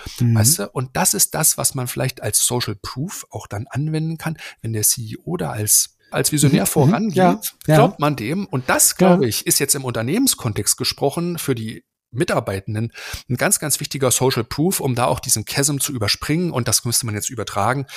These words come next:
Speaker 2: in die äußere Unternehmenskommunikation, ne, wie das gelingt, das auch nach außen zu tragen. Ich glaube, heute die Rolle des C E Os wird als Chefinnovator, wir sehen das ja bei den großen Technologiefirmen,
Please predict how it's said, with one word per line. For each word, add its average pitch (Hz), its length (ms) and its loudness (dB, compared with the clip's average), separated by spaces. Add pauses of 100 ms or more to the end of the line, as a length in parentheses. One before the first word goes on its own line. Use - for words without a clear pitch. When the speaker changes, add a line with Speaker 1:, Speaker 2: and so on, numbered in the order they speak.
(240)
Speaker 2:
in 113 100 -6
die 107 100 -4
äußere 170 340 2
Unternehmenskommunikation, 139 1300 0
ne, 113 160 -4
wie 110 80 -12
das 110 240 0
gelingt, 113 380 -8 (260)
das - 140 0
auch - 140 -10
nach 107 200 -6
außen 143 240 2
zu 139 140 -4
tragen. 127 460 -2 (180)
Ich - 140 -8
glaube, 139 340 0
heute 131 220 0
die 117 100 -4
Rolle 117 280 -2
des 117 220 2
C - 100 -2
E 127 180 -10
Os 151 360 0
wird - 140 -6
als 113 120 -4
Chefinnovator, 135 800 -2
wir 104 100 -2
sehen 107 160 2
das 135 140 2
ja 104 80 -4
bei 95 100 -6
den 98 120 -6
großen 113 320 -2
Technologiefirmen, 110 920 -2